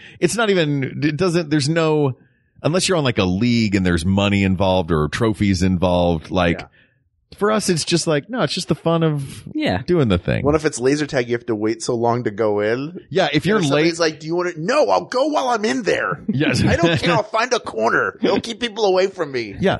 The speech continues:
Speaker 1: Also, if you're late to laser tag, you'll be like, "Um, it,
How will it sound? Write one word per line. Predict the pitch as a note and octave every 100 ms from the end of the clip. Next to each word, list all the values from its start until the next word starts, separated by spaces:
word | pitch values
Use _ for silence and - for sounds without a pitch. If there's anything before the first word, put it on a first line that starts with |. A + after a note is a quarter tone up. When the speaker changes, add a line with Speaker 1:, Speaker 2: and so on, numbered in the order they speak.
| -
Speaker 1:
Also, | - A#3 B3+ G#3+
if | F#3+
you're | F#3
late | B2+ C3 C#3
to | D#3+
laser | F3+ A3+ F3+
tag, | C#3+ B2+ C#3
you'll | C#3 C3
be | C3+
like, | B2+ A#2+ A2 - - - -
"Um, | E3+ F3 E3+ E3 -
it, | - - E3